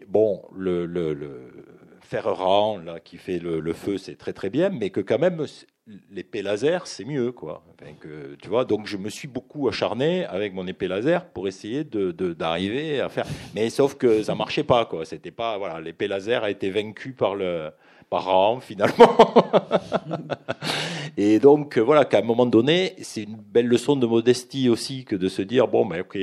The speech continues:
ben, c'est, eh, ben, c'est bien, elle aime ça, tout ça, mais bon, j'arriverai pas comme ça. Et en fait, aujourd'hui, quand, bon, alors maintenant, aujourd'hui, on a beaucoup avancé sur ces histoires de clitoris. On a découvert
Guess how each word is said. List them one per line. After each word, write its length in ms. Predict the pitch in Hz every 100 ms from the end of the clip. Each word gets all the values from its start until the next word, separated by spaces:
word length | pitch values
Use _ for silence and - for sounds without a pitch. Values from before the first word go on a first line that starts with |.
| 98
ben, 120 | 78
c'est, 180 | 71 78
eh, 320 | 76 78 73
ben, 180 | - -
c'est 140 | -
bien, 160 | 233 285
elle 80 | 110
aime 120 | 85
ça, 160 | 85 139
tout 60 | 127
ça, 100 | -
mais 180 | 170 98
bon, 280 | 95 107 - _
j'arriverai 540 | 82 82 - 82 92 87
pas 140 | -
comme 200 | 131 101
ça. 220 | 92 76 -
Et 80 | -
en 80 | -
fait, 260 | 127 - -
aujourd'hui, 520 | - 87 90 95 120 -
quand, 140 | 85 85 -
bon, 80 | 67
alors 160 | -
maintenant, 340 | 82 82 92 101
aujourd'hui, 480 | 80 82 85 98
on 100 | 87
a 180 | 73 71 - - - - - -
beaucoup 360 | 82 82 101
avancé 400 | 87 82 82 107
sur 200 | 92 -
ces 220 | - 76
histoires 320 | 78 - 98 85
de 100 | 78
clitoris. 600 | - 78 80 85 101 -
On 140 | 76
a 80 | 73
découvert 520 | 82 - 87 95 90